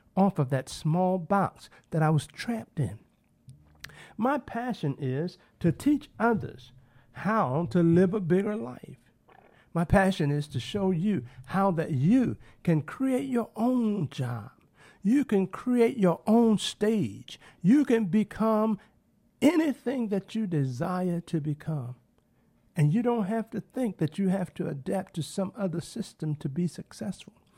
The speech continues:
You can create your own system. Today, I have two convenience stores. I have a laundromat. I have a home health care agency. I have a beauty supply store.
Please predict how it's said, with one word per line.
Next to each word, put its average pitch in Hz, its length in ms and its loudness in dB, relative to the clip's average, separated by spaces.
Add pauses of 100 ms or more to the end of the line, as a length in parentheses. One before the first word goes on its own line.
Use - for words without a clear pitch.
(200)
You 254 200 4
can 165 220 2
create 247 520 0
your 233 220 0
own 247 320 -2
system. - 540 -14 (640)
Today, 160 640 2 (300)
I 165 180 2
have 135 540 -2 (380)
two 151 240 2
convenience 165 560 0
stores. 185 640 -4 (300)
I 147 80 -2
have 131 160 -2
a 107 80 -4
laundromat. 185 840 0 (480)
I 135 80 -2
have 123 160 -2
a 123 60 -2
home 180 340 2
health 190 340 -2
care 190 260 -2 (100)
agency. 196 720 -2 (420)
I 131 60 -4
have 127 120 0
a 120 80 -2
beauty 165 360 4
supply 175 600 -6
store. 190 580 -8